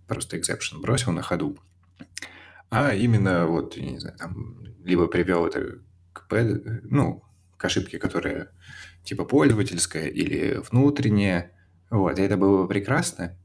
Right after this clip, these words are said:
И прям через неделю я увидел, вот после этой мысли я увидел анонс, что чувак, который пи-, пилит Scala П Б,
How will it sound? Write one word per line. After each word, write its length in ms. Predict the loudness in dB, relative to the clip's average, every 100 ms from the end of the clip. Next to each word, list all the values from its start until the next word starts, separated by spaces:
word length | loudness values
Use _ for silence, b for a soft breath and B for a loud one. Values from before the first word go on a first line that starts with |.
| 2
И 260 | 4 6
прям 580 | 4 0 0 2 2 -2 -12 _ _ _ _
через 360 | 0 4 4 6
неделю 560 | 4 4 4 4 4
я 200 | 4 4
увидел, 640 | 4 4 4 2 2 -4 -14 _ _ _ _ _
вот 240 | -2 0
после 240 | -2 0 2
этой 120 | 4
мысли 300 | 2 4 4
я 100 | 6
увидел 280 | 6 4 4
анонс, 320 | 2 2 0
что 420 | 0 0 0 -4 -8
чувак, 360 | 0 2 2
который 280 | -2 0 0
пи-, 320 | 2 -2 -4 -14 -2
пилит 220 | 0 0
Scala 320 | -2 2 2 2
П 100 | 0
Б, 340 | 2 0